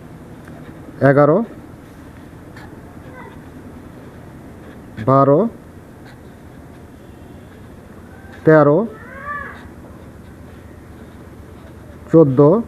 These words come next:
পনেরো, এখানে দিব আমরা এর চিহ্ন। দেওয়ার পর দেখিচ্ছি যে এই সাইডেও ঘর নেই,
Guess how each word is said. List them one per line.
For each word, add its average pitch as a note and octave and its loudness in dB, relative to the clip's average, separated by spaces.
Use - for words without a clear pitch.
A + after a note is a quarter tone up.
পনেরো, D3+ 6
এখানে E3+ 2
দিব D3+ 6
আমরা D3 4
এর C3+ 4
চিহ্ন। D3+ 4
দেওয়ার D3 4
পর F3 4
দেখিচ্ছি G3+ 2
যে D#3 4
এই D#3 8
সাইডেও D#3 4
ঘর E3 4
নেই, A#3+ 8